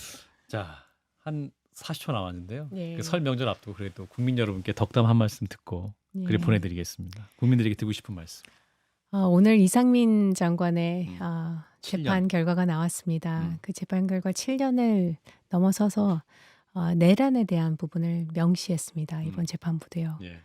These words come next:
Speaker 2: 그런 부분에 대해서 다시 한번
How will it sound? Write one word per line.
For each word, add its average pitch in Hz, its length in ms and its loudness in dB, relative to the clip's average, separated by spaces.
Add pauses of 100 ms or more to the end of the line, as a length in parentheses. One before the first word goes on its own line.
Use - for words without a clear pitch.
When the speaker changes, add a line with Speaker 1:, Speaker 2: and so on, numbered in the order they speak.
(460)
Speaker 2:
그런 190 260 4
부분에 196 320 6
대해서 180 400 4
다시 - 360 2
한번 180 500 4